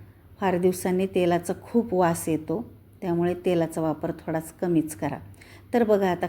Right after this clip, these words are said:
खाली मी पातेल्यात पाणी ठेवलं आहे, चाळणीमध्ये आता हे उंडे ठेवलेले आहेत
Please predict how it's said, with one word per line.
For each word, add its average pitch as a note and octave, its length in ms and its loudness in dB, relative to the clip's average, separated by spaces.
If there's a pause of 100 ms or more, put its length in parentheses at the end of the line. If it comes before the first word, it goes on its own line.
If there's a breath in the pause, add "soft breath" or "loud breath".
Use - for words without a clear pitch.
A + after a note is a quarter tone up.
खाली F#3+ 200 2
मी G3+ 140 0
पातेल्यात F3 480 -2
पाणी F3 320 0
ठेवलं E3+ 360 0
आहे, F3+ 80 0
चाळणीमध्ये F3 880 2
आता E3 200 -2
हे F3 180 -2
उंडे F3+ 480 2
ठेवलेले D#3+ 560 0
आहेत E3+ 300 -2